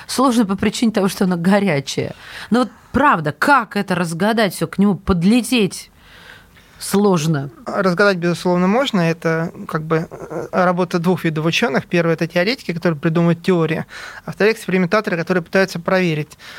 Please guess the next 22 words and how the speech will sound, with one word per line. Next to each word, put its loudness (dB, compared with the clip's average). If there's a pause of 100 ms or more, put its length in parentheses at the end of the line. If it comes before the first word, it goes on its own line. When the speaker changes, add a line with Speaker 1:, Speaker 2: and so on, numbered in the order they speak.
(140)
Speaker 2:
Вот -4
сейчас, 2
например, 2
в -6
данный 2
момент, 0
когда -2
мы 2
говорим, 2
летит, -2
э, 2
новейшая 2
обсерватория 0
наса, 0
это -2
американское 0
космическое -2
агентство, 0 (440)
называется 2 (100)
Parker 0
Solar 0
Probe. 0